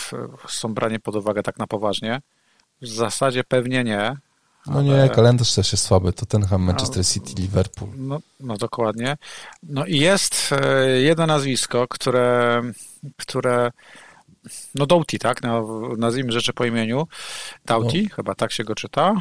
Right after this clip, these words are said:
Speaker 2: Tak,
Speaker 1: E,
Speaker 2: no jego
Speaker 1: obrońca
Speaker 2: mam,
Speaker 1: Luton,
Speaker 2: jego mam na razie.
Speaker 1: cztery cztery. No właśnie, bo ja tylko takich obrońców lubię i nie lubię takich obrońców, bo fantastycznie mi-,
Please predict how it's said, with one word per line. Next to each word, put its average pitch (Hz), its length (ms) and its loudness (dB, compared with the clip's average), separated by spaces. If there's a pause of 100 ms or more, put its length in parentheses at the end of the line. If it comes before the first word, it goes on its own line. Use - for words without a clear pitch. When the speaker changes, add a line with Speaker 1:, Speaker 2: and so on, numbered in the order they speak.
(260)
Speaker 2:
Tak, 113 180 -2
Speaker 1:
E, 117 40 -2
Speaker 2:
no 117 160 4
jego 131 120 6
Speaker 1:
obrońca 120 220 10
Speaker 2:
mam, 101 80 10
Speaker 1:
Luton, 156 340 6
Speaker 2:
jego 160 140 6
mam 90 220 2
na 92 160 -4
razie. 85 160 -2
Speaker 1:
cztery 156 320 2
cztery. 165 520 2 (220)
No 170 80 0
właśnie, 170 240 2
bo 131 120 2 (400)
ja 175 120 4
tylko 196 200 0
takich 175 320 -2
obrońców 160 540 0 (480)
lubię 190 260 4
i 180 140 -2
nie 160 140 2
lubię 123 180 -2
takich 104 260 -6
obrońców, 104 420 -4
bo 117 100 -2 (260)
fantastycznie 160 500 0
mi-, 147 80 0